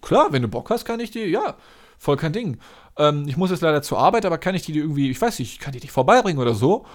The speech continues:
Und dann hat er mir verraten, wo er nachts immer schläft, ja, in irgendeinem Hauseingang von irgendeinem Büro- oder Industriegebäude, hier relativ in der Nähe irgendwo. Und ich hab ihm gesagt, „Ey, ich mach oft so Nachtspaziergänge so, abends irgendwie noch, ja, in Dunkelheit.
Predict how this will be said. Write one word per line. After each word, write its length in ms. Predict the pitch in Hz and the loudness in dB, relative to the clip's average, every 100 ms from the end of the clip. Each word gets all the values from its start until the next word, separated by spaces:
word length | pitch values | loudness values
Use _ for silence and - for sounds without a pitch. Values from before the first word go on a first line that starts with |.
| - - - _ | -20 -20 -20 _
Und 260 | - 156 160 | 0 2 2
dann 120 | 175 | 0
hat 120 | 220 | 0
er 60 | 240 | 0
mir 120 | 214 | 0
verraten, 500 | 196 135 127 - 185 | 0 2 2 2 0
wo 100 | 156 | 2
er 60 | 143 | 2
nachts 240 | 143 - | -2 -2
immer 160 | 139 120 | -2 -2
schläft, 540 | - 123 185 - - | -2 0 0 -2 -6
ja, 180 | 120 156 | -2 -2
in 100 | 151 | -2
irgendeinem 600 | 147 139 135 120 113 110 | -2 -2 -2 -2 -4 -2
Hauseingang 640 | 131 151 - 147 151 156 180 | -2 -2 -4 -6 -4 -4 -6
von 180 | 135 123 | -6 -6
irgendeinem 580 | 135 135 127 117 107 - _ _ _ - | -6 -4 -4 -4 -6 -10 _ _ _ -8
Büro- 380 | 131 107 113 160 | -6 0 4 6
oder 160 | 185 143 | 6 4
Industriegebäude, 800 | 127 - 131 156 165 175 196 220 | 0 -2 0 0 0 0 -2 -2
hier 640 | 147 180 190 180 - 190 - 139 | -4 -2 -2 -4 -10 -12 -14 -6
relativ 480 | 156 185 - 180 | -2 0 -2 -4
in 80 | 175 | -4
der 100 | 165 | -2
Nähe 200 | 156 185 | -2 2
irgendwo. 560 | 190 190 180 220 - - _ _ - _ _ _ _ - - - - | 2 2 0 -2 -4 -10 _ _ -20 _ _ _ _ -20 -20 -20 -6
Und 80 | 147 | 0
ich 100 | 135 | 2
hab 120 | 131 | 2
ihm 80 | 127 | 0
gesagt, 240 | 120 113 | -2 0
„Ey, 260 | 190 160 - - - - | 0 0 -4 -18 -20 -8
ich 120 | 156 180 | -4 0
mach 180 | 220 | 0
oft 260 | - 175 - | 0 -2 2
so 200 | 143 127 | 2 2
Nachtspaziergänge 880 | 156 190 - 202 - 214 190 196 202 | 2 -2 -2 -4 -4 -6 -6 -4 -2
so, 260 | 202 196 | 0 0
abends 380 | 113 131 196 190 | 0 -2 -2 -2
irgendwie 260 | 185 180 185 | -4 -2 -2
noch, 240 | 196 - | -4 -2
ja, 180 | 127 139 | -2 -2
in 100 | 135 | -2
Dunkelheit. 500 | 127 139 165 170 | -4 -2 -2 -2